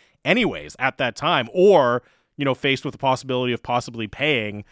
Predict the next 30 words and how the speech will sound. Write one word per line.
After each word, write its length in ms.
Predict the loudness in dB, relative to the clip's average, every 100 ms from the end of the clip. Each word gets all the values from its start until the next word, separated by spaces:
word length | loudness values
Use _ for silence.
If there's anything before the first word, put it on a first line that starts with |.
| _ -10
uh, 240 | -4 -4 -4
a 60 |
twenty-nine 560 | -6 -6 -4 -4 -2 -4
or 60 |
thirty-year-old 640 | -6 -2 -2 -2 -2 -4 -4
Thatcher 280 | -6 -8 -4
Demko 280 | -4 -2 -4
a 40 | -4
lot 180 | -4 -4
of 60 |
money 400 | -2 -2 -2 -10 -16 _ _ -4
on 180 | -2
his 200 | -2 -6
next 240 | -6 -6 -6
deal? 360 | -4 -4 -4 -16 _ _ _ _ _
And 100 | 0
when 120 | 2
you 120 | 2 0
think 280 | -2 -4 -4
about 680 | 0 0 2 -2 -4 -10 -18 _ _ _ _ _ _ _ _
how 680 | -8 -2 0 2 2 0 -4 -10
goalie 680 | -6 -4 -2 -2 -4 -8 -12
salaries 760 | -8 -6 -2 -2 0 -4 -6
have 220 | -8 -8 -8
increased 580 | -10 -6 -4 -6 -8 -10
since 240 | -10 -10
he 120 | -10
signed 340 | -6 -4 -4 -6
his 180 | -10
deal, 400 | -10 -10 -4 -6